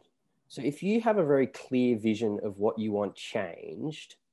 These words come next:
or what you think is a problem in Australia, or what you think can be improved, then you can say, "If this is achieved,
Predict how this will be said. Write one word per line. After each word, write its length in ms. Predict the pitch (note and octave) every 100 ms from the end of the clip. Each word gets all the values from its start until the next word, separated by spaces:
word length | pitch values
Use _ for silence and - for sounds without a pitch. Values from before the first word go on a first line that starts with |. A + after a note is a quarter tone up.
| _ _ _ _
or 100 | A#2
what 160 | B2
you 100 | B2
think 300 | A2+ - B2
is 80 | A2
a 40 | G#2+
problem 440 | - A2+ A2 A2+
in 60 | G#2
Australia, 360 | G2 G#2+ G2
or 60 | G2
what 120 | A2+
you 60 | A#2
think 220 | B2 G2+
can 100 | G#2+
be 100 | G2+
improved, 920 | G2 - - A2 F2+ - A2+ C#3+ - _ _ _ _ _ - _ _
then 120 | C#3
you 140 | D3 D#3
can 140 | D3
say, 360 | C#3 C#3+ A2+ G#2+
"If 140 | A#2+ -
this 160 | F#3
is 120 | E3
achieved, 760 | A#2+ G2+ - G2+ F2+ B2+ D#3+ C#3+